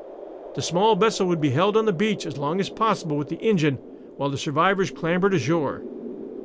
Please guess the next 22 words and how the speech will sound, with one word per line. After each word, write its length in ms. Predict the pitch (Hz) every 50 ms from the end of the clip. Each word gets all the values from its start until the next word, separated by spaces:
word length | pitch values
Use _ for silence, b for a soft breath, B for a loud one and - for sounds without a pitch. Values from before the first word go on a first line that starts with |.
| - - - - - - - - - - -
Bernie 280 | - 165 185 208 233 220
raised 320 | 180 190 214 247 247 202
his 140 | 202 226 175
voice 360 | 123 170 220 220 202 - - 180 -
so 140 | - - 170
that 180 | 151 180 - -
everyone 360 | - 196 214 226 220 214 220
on 100 | 214 202
the 60 | 185 180
lifeboat 480 | 196 220 226 196 - - 165 147 135
could 120 | - 160 120
hear 240 | 98 151 175 165
him. 100 | 135 107 - - - - - - - - - - - - - - -
They 80 | -
had 80 | 123 139
all 220 | 131 147 185 208
heard 180 | 175 202 233 220
the 80 | 226 202
squabble 480 | - - - 226 226 214 175 160 151
over 120 | 147 143 143
the 100 | 139 139
radio. 440 | 147 165 160 135 120 95 82 -